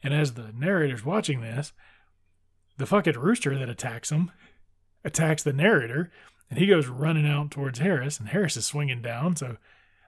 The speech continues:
they all three get caught up, and they're flying along, and the rope breaks as they're dangling over the pigsty, and everybody goes down to the pigsty. Harris,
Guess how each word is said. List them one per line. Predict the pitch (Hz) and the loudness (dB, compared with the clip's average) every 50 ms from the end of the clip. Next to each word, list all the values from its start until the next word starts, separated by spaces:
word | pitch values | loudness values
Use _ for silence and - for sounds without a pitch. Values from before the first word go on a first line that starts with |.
| _ | _
they | - 139 | -2 -2
all | 147 175 170 160 | 0 2 0 0
three | 156 - 170 202 247 202 165 151 156 151 - _ _ _ _ _ _ _ _ _ _ _ _ | -2 0 -2 0 2 2 4 4 2 2 0 _ _ _ _ _ _ _ _ _ _ _ _
get | - 120 113 - _ | -12 -12 -12 -10 _
caught | - 165 165 156 143 | 0 2 2 2 2
up, | 127 120 131 151 151 - | 0 -2 -6 -6 -6 -6
and | 113 120 | -6 -4
they're | 131 135 135 - - _ _ _ _ _ _ - _ _ _ _ _ _ _ _ _ | -4 -4 -4 -6 -10 _ _ _ _ _ _ -20 _ _ _ _ _ _ _ _ _
flying | _ - - - 156 165 185 185 185 180 175 | _ -16 -4 0 4 6 6 6 6 6 4
along, | 165 165 185 208 175 151 151 156 160 160 151 - _ _ _ _ _ _ _ _ _ _ - | 4 6 6 4 4 6 4 6 4 4 2 0 _ _ _ _ _ _ _ _ _ _ -6
and | 131 139 | -4 0
the | 139 | 4
rope | 147 180 233 233 | 6 4 4 4
breaks | 240 131 127 123 123 143 175 - - - - - - _ _ _ _ - | 0 -6 -6 -2 -2 -2 -2 -2 -6 -10 -12 -12 -14 _ _ _ _ -10
as | 131 123 120 120 120 | -8 -8 -6 -6 -6
they're | 120 120 113 | -6 -8 -2
dangling | 110 147 165 170 165 156 151 151 | 0 2 2 4 4 4 4 4
over | 156 156 147 135 | 4 2 2 -2
the | 127 107 - _ _ _ _ | -4 -8 -10 _ _ _ _
pigsty, | - 254 262 190 - - - 127 123 151 185 202 147 | -4 -4 -4 -4 -4 -4 -4 -2 0 0 0 0 0
and | 117 113 110 - - - - 113 | -2 -4 -8 -12 -12 -12 -10 -6
everybody | 127 165 190 214 220 202 214 214 214 196 | -4 -4 -2 -2 0 2 4 4 4 4
goes | 208 208 196 | 4 2 4
down | 156 156 156 165 180 175 | 4 4 4 4 4 2
to | 180 | 2
the | 175 180 | 0 0
pigsty. | 151 151 131 107 - - - 82 92 92 - - - - _ _ _ _ _ _ _ _ _ _ _ _ _ _ _ _ _ _ _ - | 0 0 0 -2 -4 -10 -10 -10 -10 -12 -14 -18 -20 -20 _ _ _ _ _ _ _ _ _ _ _ _ _ _ _ _ _ _ _ -6
Harris, | 135 131 139 156 170 156 - - - - | -4 -2 -2 -4 -4 -8 -12 -16 -18 -20